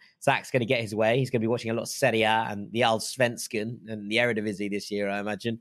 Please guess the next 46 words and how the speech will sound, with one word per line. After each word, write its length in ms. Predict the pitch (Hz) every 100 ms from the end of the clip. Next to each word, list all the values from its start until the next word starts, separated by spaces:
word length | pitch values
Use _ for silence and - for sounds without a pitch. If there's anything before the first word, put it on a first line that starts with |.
| - - -
to 80 | 104
see 180 | 135
how 200 | 110 113
his 140 | 110 101
rule 220 | 110 104
works 480 | 107 98 101 - - - -
in 160 | 107 101
real 200 | 110 101
practice. 600 | - - - 104 135 - _ _ _
But 320 | 127 120 98 - _ _ _ -
yeah, 240 | 151 139 -
I, 120 | 135
I, 240 | - - -
I 60 | 135
think 200 | 135 131
that 180 | 113
it's, 200 | 110 98
it's 160 | - 113
gonna 160 | 135 113
be 120 | 113
interesting. 320 | 95 92 113
I'm 60 | 139
not 120 | 151
a 40 |
hundred 200 | 151 135
percent 220 | 117 120
sure 140 | 101 110
it's 80 | -
gonna 160 | 101
work, 400 | 95 120 185 - - _ _ _ -
but 280 | 120 107 - _ -
I'm, 380 | 113 110 110 -
I'm 160 | 110 101
definitely 400 | 139 131 - 113
willing 260 | 110 104
to 80 | 95
give 160 | - 92
it 80 | -
a 40 |
try. 280 | - 87 82
So, 240 | - 101 90 _ _ _
uh, 160 | 107 107
I 140 | 107 107
agree 280 | 98 127
with 160 | 104 90
Zach 240 | 101 92